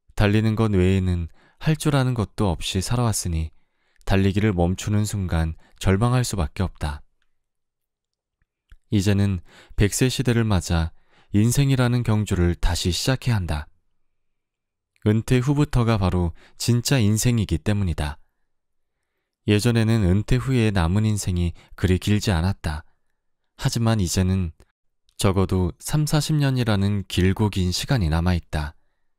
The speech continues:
이 시간을 어떻게 보낼 것인가? 철저한 준비 없이는 큰 혼란과 고통이 따를 수밖에 없다. 따라서 이제는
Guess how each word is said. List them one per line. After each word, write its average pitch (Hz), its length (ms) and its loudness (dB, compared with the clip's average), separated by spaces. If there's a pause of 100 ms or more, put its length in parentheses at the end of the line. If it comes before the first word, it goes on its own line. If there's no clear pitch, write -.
(400)
이 104 180 4
시간을 117 480 0
어떻게 92 400 0
보낼 98 300 0
것인가? 73 560 -6 (880)
철저한 120 480 2
준비 98 320 2
없이는 82 600 -2 (260)
큰 131 180 0
혼란과 135 560 2
고통이 98 460 2
따를 123 260 0
수밖에 - 400 -4
없다. 76 400 -6 (1000)
따라서 120 360 2
이제는 90 580 0